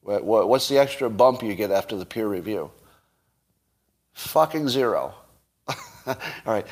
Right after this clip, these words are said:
If you haven't been paying attention, let me inform you that the peer review should add something. It should. I mean, on paper, it makes sense, right? In reality, nothing. <laughs>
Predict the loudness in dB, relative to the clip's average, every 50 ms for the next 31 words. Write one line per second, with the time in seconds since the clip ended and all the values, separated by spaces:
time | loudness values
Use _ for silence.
0 | -12 -2 -2 0 0 2 2 4 6 6 4 4 2 4 4 2 2 2 0 0
1 | 0 2 0 0 -2 2 4 4 4 4 0 -6 -6 -8 -12 -16 -20 _ _ _
2 | _ _ _ _ _ _ _ _ _ -4 0 0 0 2 2 0 0 -2 -2 0
3 | 2 2 2 0 -2 -8 -10 -12 -12 _ _ _ _ _ _ _ _ _ _ _
4 | _ _ _ -4 -4 -2 -2 -4 -2 0 2 4 4 4 4 2 2 0 0 0
5 | 0 0 -2 -4 -12 -20 -20 -20 -20 -20 -20 _ _ _ _ -12 -10 -8 -8 -6
6 | -4 -4 -4 -2 2 2 2 2 2 0 -6 -8 -8 -12 -14 -14 -14 -14 -16 -20
7 | _ _ _ _ _ _ _ _ _ _ _ _ _ _ _ -10 -6 -6 -4 -2
8 | -2 -2 -4 -4 -8 -14 -18 _ _ _ -14 -8 -4 -2 -2 -2 -2 -4 -6 -10
9 | _ _ _ _ -4 -4 -2 0 2 2 2 2 0 -2 -2 -2 -4 -6 -10 _
10 | -10 -6 -6 -6 -6 -2 -2 -2 -2 -2 -8 -10 -6 -4 -4 -4 -6 -8 -18 _
11 | -20 -20 -20 -20 _ _ _ _ _ _ 0 0 2 2 4 6 8 8 8 6
12 | 4 2 0 -4 -6 -6 -12 _ _ _ _ _ _ _ _ _ -14 -10 -6 0
13 | 0 0 0 0 -6 -16 -18 -20 _ _ -8 -8